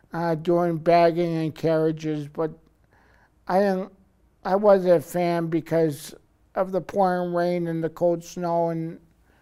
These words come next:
and all that, and I wasn't a fan of doing that, so, um, I, I like, um,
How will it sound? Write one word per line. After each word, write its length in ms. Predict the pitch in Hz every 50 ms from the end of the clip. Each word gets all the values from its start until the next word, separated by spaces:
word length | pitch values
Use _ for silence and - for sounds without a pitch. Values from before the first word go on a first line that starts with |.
| _ _ _ _ _ -
and 120 | 180 175 175
all 240 | 170 165 170 160
that, 420 | 156 165 160 156 156 156 151 156 170
and 580 | 175 175 165 160 156 156 156 160 160 170 233 - _ _ _ _ _ _ _ _ _ _ _ _ _ _ _ _ _ _ _ _ _
I 100 | - 185
wasn't 340 | 180 175 185 185 175 180 180
a 100 | 170 147
fan 300 | - - 180 180 175 170
of 120 | 160 156 160
doing 280 | 175 170 165 160 160
that, 360 | 160 160 160 160 156 151 147
so, 460 | - - 160 151 151 151 151 156 - - _ _ _ _ _ _ _ _ _ _ _ _ -
um, 680 | - 147 143 147 151 151 156 156 151 151 151 143 104 - - _ _ _ _ _ _ _ _ _ _ _ _ _ _ _ _ _ _ _ _ _ - - _ _ _ _ -
I, 460 | 180 180 190 196 196 190 190 190 - - - _ -
I 160 | - 170 180
like, 400 | 196 208 202 202 202 196 196 -
um, 540 | 202 175 165 160 160 156 156 156 156 131